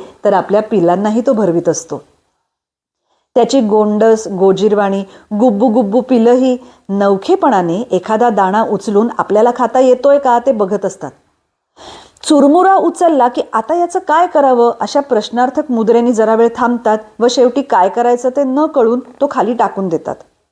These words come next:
मधूनच झाकणाचे कंगोरे, "हा काही खाण्याचा पदार्थ आहे की काय?" असे ते ओढून ओढून बघतात. मध्येच झाकणाच्या कडेवरून घसरून पडायला लागतात व झटकन स्वतःला सावरून झाकणात उडी मारतात. त्यांच्या या सगळ्या बाललीला मी आतून कौतुकाने निरखित असते.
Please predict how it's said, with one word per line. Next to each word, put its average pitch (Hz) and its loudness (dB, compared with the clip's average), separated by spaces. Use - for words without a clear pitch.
मधूनच 254 2
झाकणाचे 226 -2
कंगोरे, 226 0
"हा 220 -2
काही 240 2
खाण्याचा 202 -4
पदार्थ 240 0
आहे 262 2
की 269 -6
काय?" 233 2
असे 208 -6
ते 247 0
ओढून 233 0
ओढून 233 -2
बघतात. - -4
मध्येच 196 2
झाकणाच्या 269 0
कडेवरून 277 0
घसरून 254 -2
पडायला 247 2
लागतात 247 0
व 233 0
झटकन 240 -2
स्वतःला 262 0
सावरून 240 0
झाकणात 196 -4
उडी 196 0
मारतात. 165 -6
त्यांच्या 220 2
या 302 4
सगळ्या 233 2
बाललीला 208 0
मी 202 -6
आतून 202 -4
कौतुकाने 202 -4
निरखित 175 -4
असते. 151 -4